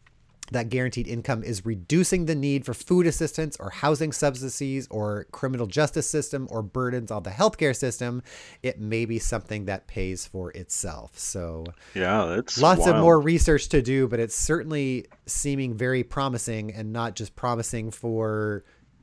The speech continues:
Speaker 1: you know, certain groups of people and on the backs of other ones, which a lot of these programs, I think, try to oversolve a problem by taking,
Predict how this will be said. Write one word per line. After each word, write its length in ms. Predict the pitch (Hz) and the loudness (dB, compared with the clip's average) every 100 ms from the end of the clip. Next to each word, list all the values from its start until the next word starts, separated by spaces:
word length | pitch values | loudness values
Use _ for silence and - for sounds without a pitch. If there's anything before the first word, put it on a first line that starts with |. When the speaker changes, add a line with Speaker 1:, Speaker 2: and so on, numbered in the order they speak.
| - | -8
Speaker 1:
you 140 | 107 | -6
know, 340 | 101 101 101 - | -2 -4 -4 -8
certain 500 | - - 143 110 117 | -6 -2 0 -2 -4
groups 300 | 107 120 113 | -4 -4 -4
of 100 | 113 | -8
people 600 | - 120 117 113 110 110 | -4 -4 -2 -2 -2 -2
and 200 | 107 107 - | -4 -8 -4
on 240 | 117 117 | -4 -2
the 80 | 110 | -2
backs 360 | 117 110 - | -2 -2 -2
of 100 | 113 | -6
other 260 | 87 117 113 | -4 -2 -2
ones, 340 | 104 104 104 | -2 -2 -4
which 140 | 104 95 | -6 -6
a 80 | 104 | -4
lot 260 | 107 107 | -2 0
of 120 | 104 | -2
these 180 | 107 101 | -4 -6
programs, 760 | - 117 107 101 104 101 101 - - - - - | -4 -4 -2 -2 -4 -4 -6 -8 -14 -20 -20 -6
I 100 | 110 | -4
think, 200 | 110 107 | -2 -2
try 140 | 131 | -2
to 140 | 110 107 | -2 2
oversolve 680 | 151 151 143 135 143 127 123 | 8 8 8 4 4 2 0
a 60 | 117 | -2
problem 580 | - 127 117 107 107 | 2 4 4 0 -2
by 460 | 104 104 104 101 98 - _ _ _ - - - | -2 0 0 -2 -4 -8 _ _ _ -18 -14 2
taking, 640 | - 139 - 120 113 110 | 8 8 8 -2 -2 -6